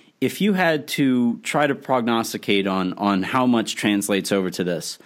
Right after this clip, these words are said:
what percentage do you think we're see-, we would see from Svi in, in this contract that we're gonna see? He has three years. He's under contract for three years.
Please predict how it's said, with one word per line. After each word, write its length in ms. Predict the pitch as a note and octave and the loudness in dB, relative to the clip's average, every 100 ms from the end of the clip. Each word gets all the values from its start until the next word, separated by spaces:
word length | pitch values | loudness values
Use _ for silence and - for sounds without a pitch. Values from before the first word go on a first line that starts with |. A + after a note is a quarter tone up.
| - - - - _ _ - | -20 -20 -20 -20 _ _ -4
what 360 | B2 D#3+ - | 2 2 0
percentage 720 | - F3 - D3+ C#3+ A#2+ G#2 | -2 0 2 2 2 2 -2
do 100 | - | 2
you 120 | A#2 A2+ | 2 4
think 260 | A#2 G#2+ | 0 0
we're 140 | A2+ G#2+ | 0 0
see-, 400 | - B2+ A#2+ A#2 | 0 2 2 4
we 180 | A#2 | 4
would 180 | A#2+ A2 | 4 2
see 300 | - - B2+ | 0 2 2
from 300 | A#2 - G#2+ | 2 2 2
Svi 600 | G2+ - A2+ A2 G#2+ G#2 - | 2 2 4 4 4 2 2
in, 240 | A#2 A#2 | 4 4
in 320 | A#2+ - C3 | 4 4 4
this 160 | D#3+ D3+ | 4 2
contract 600 | - D3 C3 A#2+ G2 - | 0 0 0 0 -2 0
that 120 | A2 | -2
we're 80 | G#2+ | 0
gonna 220 | G#2+ G2+ | 0 0
see? 140 | - A#2 | 2 2
He 40 | |
has 180 | A#2 G#2 | 2 -2
three 260 | - D3+ E3+ | 0 2 4
years. 340 | D3 G#2+ G2+ | 2 2 0
He's 160 | A#2+ B2+ | 0 2
under 140 | C#3 | 0
contract 400 | C3+ A#2+ B2+ A#2 | 0 0 0 -4
for 80 | G#2 | -8
three 260 | - C3+ | -2 2
years. 480 | C#3+ A2+ F2+ F#2 F2+ | 4 2 0 -4 -6